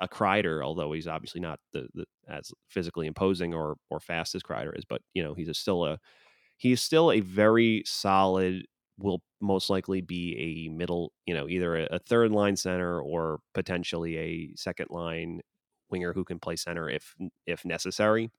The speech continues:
You know, maybe not on a cup team, but he's clearly, you know, he'll kill penalties for you.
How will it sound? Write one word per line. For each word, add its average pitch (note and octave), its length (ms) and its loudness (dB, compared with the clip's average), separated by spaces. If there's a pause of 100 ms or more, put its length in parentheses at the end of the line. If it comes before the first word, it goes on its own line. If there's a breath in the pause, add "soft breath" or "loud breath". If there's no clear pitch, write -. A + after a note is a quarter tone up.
(1040)
You G2+ 100 0
know, E2+ 160 -2
maybe F2+ 240 0
not E2+ 160 0
on D#2+ 100 -2
a D#2+ 40 -4
cup - 240 -8
team, F2+ 260 -4
but E2 200 -6 (320)
he's E2 240 -8
clearly, F2+ 400 0
you F2 160 -2
know, E2 80 -4
he'll D#2+ 120 -8
kill - 200 0
penalties G#2 400 4
for F#2+ 240 4
you. F#2 320 2